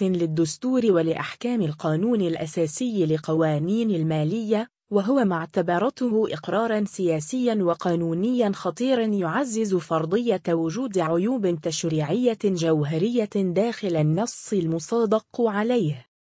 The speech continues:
وبالنظر إلى غياب المحكمة الدستورية،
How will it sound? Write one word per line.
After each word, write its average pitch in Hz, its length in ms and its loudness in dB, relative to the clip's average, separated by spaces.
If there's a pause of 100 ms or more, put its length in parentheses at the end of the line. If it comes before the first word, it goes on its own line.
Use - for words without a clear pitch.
(420)
وبالنظر 185 680 2
إلى 175 400 2
غياب 190 440 0
المحكمة 160 720 0
الدستورية، 196 960 0